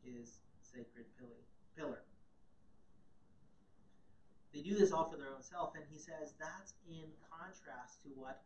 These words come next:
I have instructed." Notice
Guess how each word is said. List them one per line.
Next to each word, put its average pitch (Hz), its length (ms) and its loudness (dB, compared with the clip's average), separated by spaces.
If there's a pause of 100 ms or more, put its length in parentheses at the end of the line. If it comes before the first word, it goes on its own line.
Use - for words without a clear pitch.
I 143 80 -8
have 131 260 -12
instructed." - 580 -14 (880)
Notice 170 640 10